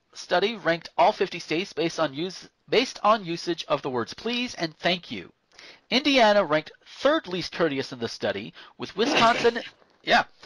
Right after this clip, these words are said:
with Wisconsin and Massachusetts ranking first and second, respectively. And I can see that. For the, you know, even, even outside of my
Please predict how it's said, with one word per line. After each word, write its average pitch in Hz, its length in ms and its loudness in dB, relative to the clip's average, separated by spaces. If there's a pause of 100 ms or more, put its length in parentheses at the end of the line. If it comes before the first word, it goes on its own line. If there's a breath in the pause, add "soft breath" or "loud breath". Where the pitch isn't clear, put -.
(640 soft breath)
with 151 220 0
Wisconsin 277 680 4
and 190 100 -6
Massachusetts 247 720 -2
ranking 170 320 -4
first 254 340 0
and 233 120 -10
second, 180 380 -2
respectively. - 640 -4 (760 soft breath)
And - 100 -2
I 254 80 4
can 285 160 -4
see 247 220 -2
that. - 220 -4 (240)
For - 180 -16
the, - 120 -8 (200)
you 220 120 -4
know, 90 160 -8 (720 soft breath)
even, 294 240 0
even 277 260 2
outside 214 460 2
of 202 120 -4
my 180 260 4